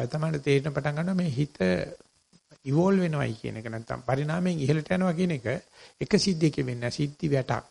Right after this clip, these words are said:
එකම දේ නැවත නැවත කිරීමෙන්, එහෙම නැත්තම් ප්‍රත්‍යක්ෂ කරපු දේ අනුමාන කිරීමෙන්, අනුමාන කරපු දේ සද්ධාවට දැමීමෙන් ගැල්වනයිසේෂන් ගතියක් තියෙනවා. ඉතින් ඒක නිසා ඒක වෙන්න අරින්න. ඒකෙන් කරදරයක් වුණොත්,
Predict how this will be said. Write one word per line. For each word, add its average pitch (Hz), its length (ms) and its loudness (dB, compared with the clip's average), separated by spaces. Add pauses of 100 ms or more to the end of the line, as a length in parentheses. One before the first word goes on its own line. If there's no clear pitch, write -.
(140)
එකම 147 340 0
දේ 147 200 4
නැවත 131 320 0
නැවත 135 360 0
කිරීමෙන්, 147 680 0 (540)
එහෙම 131 200 -4
නැත්තම් 127 280 -2
ප්‍රත්‍යක්ෂ 147 460 -2
කරපු 147 340 0
දේ 156 180 2
අනුමාන 147 480 2
කිරීමෙන්, 170 440 0
අනුමාන 151 340 0
කරපු 147 280 -2
දේ 143 160 0
සද්ධාවට 131 580 -2
දැමීමෙන් 160 460 4 (1160)
ගැල්වනයිසේෂන් 143 680 2
ගතියක් 113 320 -6
තියෙනවා. - 320 -12 (720)
ඉතින් 135 160 2
ඒක 127 120 2
නිසා 147 320 -2 (460)
ඒක 202 240 0
වෙන්න 269 280 -6
අරින්න. 107 280 -8 (680)
ඒකෙන් 147 360 0
කරදරයක් 170 600 2
වුණොත්, 120 300 -6